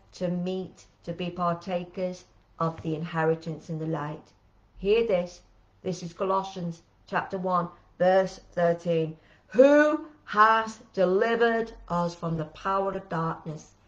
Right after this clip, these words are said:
and has translated us into the kingdom of his dear Son, in whom we have redemption through his blood, even the forgiveness of sins.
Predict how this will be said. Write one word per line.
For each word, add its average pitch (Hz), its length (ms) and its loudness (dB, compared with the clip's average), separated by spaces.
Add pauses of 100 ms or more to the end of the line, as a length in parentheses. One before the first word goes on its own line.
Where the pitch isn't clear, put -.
(280)
and 143 80 -8
has 135 160 -8
translated 160 720 -4
us - 180 -10 (380)
into 165 160 -12
the - 80 -14
kingdom 185 540 -6 (240)
of - 60 -16
his 156 100 -10
dear 147 200 -4
Son, 127 320 -10 (260)
in 339 220 2
whom 339 480 8 (140)
we 247 160 0
have 214 220 2
redemption 180 720 0 (600)
through 180 360 -6
his 180 180 -8
blood, 156 380 -8 (340)
even 165 300 -2
the 165 80 -8
forgiveness 160 600 -12
of 139 80 -16
sins. 139 380 -16